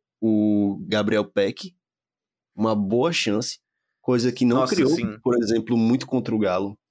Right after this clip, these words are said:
Speaker 1: Conseguiu criar uma grande chance com o Peck, que podia ter feito pelo menos o Fábio fazer a defesa, acabou a bola indo pro lado de fora. Faz
Speaker 2: Uhum.
Speaker 1: parte.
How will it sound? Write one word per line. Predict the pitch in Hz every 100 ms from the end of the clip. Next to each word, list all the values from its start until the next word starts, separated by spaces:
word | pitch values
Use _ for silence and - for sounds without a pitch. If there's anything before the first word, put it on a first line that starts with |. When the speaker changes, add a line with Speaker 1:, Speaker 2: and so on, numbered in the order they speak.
| _ _ _
Speaker 1:
Conseguiu | - 127 120 139
criar | 131
uma | 117 107 104
grande | 113 170
chance | - 127
com | - 131
o |
Peck, | - 101 - -
que | - - _
podia | 110 123 160
ter | 165
feito | - 135 113
pelo | - 117
menos | 123 139
o |
Fábio | 123 107 107
fazer | 110 107
a |
defesa, | 104 - 95
acabou | - 104 101
a |
bola | 104 98
indo | -
pro | 101
lado | 98
de | -
fora. | - 98 - _ _ _ _ _ _ _
Faz | - 98 -
Speaker 2:
Uhum. | 110
Speaker 1:
parte. | 92 113 -